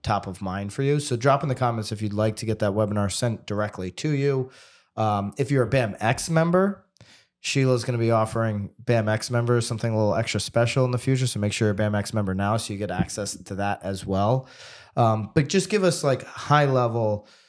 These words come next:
Mosaic's an operating platform. Um, when I look at it, I'm like, "Wow, agents are going to be able to reduce so many of these different accounts that they have all into one true operating platform."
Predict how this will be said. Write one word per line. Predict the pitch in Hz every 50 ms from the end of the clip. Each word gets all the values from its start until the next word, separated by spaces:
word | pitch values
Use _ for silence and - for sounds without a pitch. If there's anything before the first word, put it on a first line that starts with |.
| _ _ _ _ _ -
Mosaic's | 120 120 110 151 156 156 147 151 -
an | 131
operating | 127 123 - 123 127 120 117 117 110
platform. | - - 120 107 104 98 - - 113 113 107 104 104 104 101 101 98 - _ _ _ _ _ _
Um, | 107 107 101 98 95 92 - -
when | 123 120 117
I | 123 135
look | 131 127 123 - 127
at | 123 120
it, | 120 -
I'm | 110 110
like, | 107 101 98 - -
"Wow, | 104 117 110 104 95 90 - -
agents | 104 110 110 110 120 117 113 - 104
are | 101
going | 107 107 104 104 101 95
to | - 101
be | 98 107 104 101
able | 101 95 104 95
to | - 98 95
reduce | 95 95 95 98 104 107 104 101 92 - - - -
so | - - - - - 120 110 110 110 110
many | 107 107 104 104 104 104 104 98 98 -
of | - 98 98 95
these | 101 98 98 90
different | - 101 101 - - 95 92
accounts | 92 - - 98 101 98 - -
that | 85 -
they | 87 87
have | 90 92 98 98 95 92 90 87 - _
all | 104 107 104 104
into | 104 98 - 101
one | 95 95 104 101 98 95
true | 95 - 104 98 98
operating | 92 95 92 - 92 95 95 90 90
platform." | 92 - 117 113 110 - - 117 113 110 107 107 98